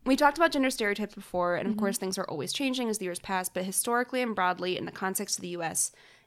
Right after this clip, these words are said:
Speaker 1: excessive concern over appearance is, appearance.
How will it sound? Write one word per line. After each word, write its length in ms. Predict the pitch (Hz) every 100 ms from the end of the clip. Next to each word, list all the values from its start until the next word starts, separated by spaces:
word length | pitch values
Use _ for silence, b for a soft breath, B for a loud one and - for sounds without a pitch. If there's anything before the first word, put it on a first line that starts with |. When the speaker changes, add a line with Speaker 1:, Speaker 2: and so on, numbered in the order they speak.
| -
Speaker 1:
excessive 480 | 214 - 233 277 269
concern 400 | 233 220 208 202
over 180 | 196
appearance 600 | 185 - 185 185 202 196 -
is, 420 | 196 180 180 - -
appearance. 580 | 143 - 151 139 - -